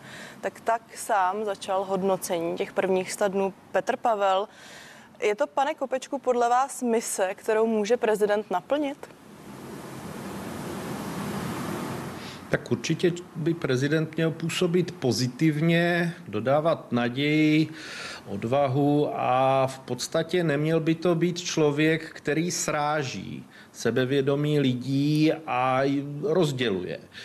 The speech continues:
Speaker 2: V tomhle smyslu já si myslím, že ten výrok, co jste citovala, přesně odráží tu jeho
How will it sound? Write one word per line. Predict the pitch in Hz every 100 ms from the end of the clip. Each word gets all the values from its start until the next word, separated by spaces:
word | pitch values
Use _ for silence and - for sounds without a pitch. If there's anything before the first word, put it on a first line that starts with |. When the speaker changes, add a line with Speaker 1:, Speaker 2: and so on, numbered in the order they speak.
| - -
Speaker 2:
V | -
tomhle | 151 202
smyslu | 208 202 208
já | 202 170
si | -
myslím, | 185 185 190 180
že | 180
ten | 185 180
výrok, | 151 151 170 175
co | 160
jste | - 180
citovala, | 175 - 131 165 156 160 165
přesně | 165 - 156 - 170 156
odráží | 147 143 156 156 151 143 160 160
tu | - 160 156
jeho | 156 147 165 170 156 135